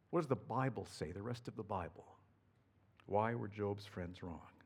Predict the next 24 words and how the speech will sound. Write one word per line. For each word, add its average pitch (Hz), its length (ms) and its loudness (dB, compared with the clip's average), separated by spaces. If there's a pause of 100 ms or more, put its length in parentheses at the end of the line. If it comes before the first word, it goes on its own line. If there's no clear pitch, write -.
(840)
We 101 120 0
know 117 100 6
that 104 140 0
God 123 220 8
says 196 260 8
they're 127 180 10
wrong. 117 260 8
The 120 60 0
last 120 320 4
chapter 151 320 8
of 110 100 -2
Job, 135 280 10
you've 110 80 6
already 113 200 8
read 120 200 6
that. 107 240 2 (840)
But 117 60 0
let's 127 160 0
look 160 140 2
at - 80 0
some 139 160 -2
more 127 280 8 (140)
reasons. 117 560 4
So 120 220 8